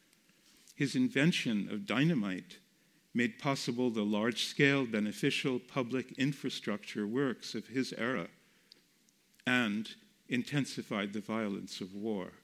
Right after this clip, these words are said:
Pursuing his discipline with deepest curiosity and skill,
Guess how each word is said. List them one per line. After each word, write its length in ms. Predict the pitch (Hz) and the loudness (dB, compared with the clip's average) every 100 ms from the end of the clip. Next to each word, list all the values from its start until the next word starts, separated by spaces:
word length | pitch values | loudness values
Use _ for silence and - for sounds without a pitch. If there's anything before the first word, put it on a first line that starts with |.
| _ _ _ _ _ _ _ _ _ _ _ _ | _ _ _ _ _ _ _ _ _ _ _ _
Pursuing 560 | - - - 165 156 139 | 0 2 6 6 6 4
his 180 | 123 | 2
discipline 640 | - 170 - 165 - 104 87 - _ _ _ _ - | 2 0 0 -4 -4 -6 -6 -12 _ _ _ _ 0
with 240 | 123 - | 0 0
deepest 540 | - 156 - 123 - - | -2 0 0 -2 -4 -4
curiosity 840 | 127 117 110 117 - 107 95 92 | 0 2 2 0 -2 -2 -2 -4
and 160 | - 101 | -6 -8
skill, 540 | - - 151 147 87 | -8 -4 -2 -2 -2